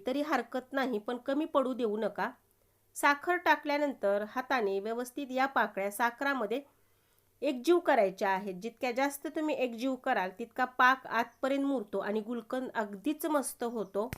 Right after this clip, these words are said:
येथे तुम्ही बघू शकता, सुरुवातीला ह्या गुलाबाच्या पाकळ्या खूप जास्त वाटत होत्या, पण साखरामध्ये एकजीव केल्यानंतर त्याचं प्रमाण खूप कमी झालंय. हा जो गुलकंद आहे, तो तुम्ही नुसता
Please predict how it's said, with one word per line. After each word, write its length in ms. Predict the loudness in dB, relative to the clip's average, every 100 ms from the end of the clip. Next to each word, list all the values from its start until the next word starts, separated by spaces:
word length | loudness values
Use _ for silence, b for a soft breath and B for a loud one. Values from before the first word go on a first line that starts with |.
| -14 _ _ _
येथे 360 | -8 -4 -2 -2
तुम्ही 240 | 2 2
बघू 280 | 4 2 2
शकता, 440 | 0 0 0 -2 -4 -8 _ _ _ _ _ _ _ -6
सुरुवातीला 600 | 2 2 4 2 2 2 -2 -10 -6 0
ह्या 100 | 2
गुलाबाच्या 520 | 4 2 2 2 2
पाकळ्या 460 | 4 4 4 0 -2
खूप 180 | -2 2
जास्त 320 | 2 2 2
वाटत 400 | 4 4 0 -4
होत्या, 240 | -4 -4
पण 180 | -4 -4
साखरामध्ये 720 | 2 2 2 2 2 2 2 0
एकजीव 420 | 0 -4 -4 -4
केल्यानंतर 600 | -2 0 2 0 -2 -6
त्याचं 260 | -6 -8
प्रमाण 320 | -4 -2 -2 -2
खूप 200 | -2 -2
कमी 280 | 0 2 2
झालंय. 360 | 0 0 -2 -4 -8 _ _ _ -14 -6
हा 160 | 0 2
जो 140 | 2
गुलकंद 500 | 2 2 2 2 4
आहे, 340 | 4 4 0
तो 140 | -2 -4
तुम्ही 240 | -2 0
नुसता 320 | 0 0 0